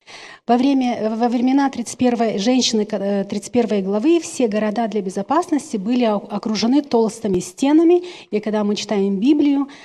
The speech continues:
мы знаем, что Иерихон был, э, обведен стеной, Иерусалим был обведен стеной, и как Неемия строил потом все с-, эти стены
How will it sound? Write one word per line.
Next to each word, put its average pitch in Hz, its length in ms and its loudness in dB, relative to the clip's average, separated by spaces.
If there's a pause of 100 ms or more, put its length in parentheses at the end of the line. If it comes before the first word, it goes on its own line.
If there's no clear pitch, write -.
мы 202 180 2
знаем, 247 500 0
что - 380 -6
Иерихон 175 720 2
был, 277 280 0
э, 247 400 0 (280)
обведен 226 600 -2
стеной, 226 760 -4 (360)
Иерусалим 208 840 2 (340)
был 247 200 -2
обведен 240 440 -2
стеной, 233 640 -4 (420)
и 190 80 -2
как 202 260 -2
Неемия 196 480 0
строил 294 580 -2
потом 247 540 -2
все - 220 -6
с-, - 100 -12
эти 220 300 -4
стены 233 580 -2